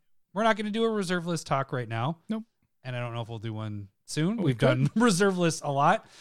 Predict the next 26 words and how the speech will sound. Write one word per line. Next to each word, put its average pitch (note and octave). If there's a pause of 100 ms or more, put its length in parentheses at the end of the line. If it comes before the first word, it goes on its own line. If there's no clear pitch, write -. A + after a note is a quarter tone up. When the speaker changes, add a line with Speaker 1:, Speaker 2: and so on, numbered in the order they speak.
Speaker 2:
Well, D#3+
Speaker 1:
We E3
Speaker 2:
I G#3+
mean, G3
Speaker 1:
could. E3
Speaker 2:
we D#3+
Speaker 1:
We D3
Speaker 2:
haven't E3+
Speaker 1:
end A3+
Speaker 2:
in D#3
Speaker 1:
up -
Speaker 2:
two E3+
Speaker 1:
touching G3
it. F3+
Speaker 2:
years, E3 (400)
so. A2 (260)
Speaker 1:
Yeah, C#3
we C#3
end F#3
up A3
touching F3
it C3
every A#2+
couple B2
of A#2+
years. A#2+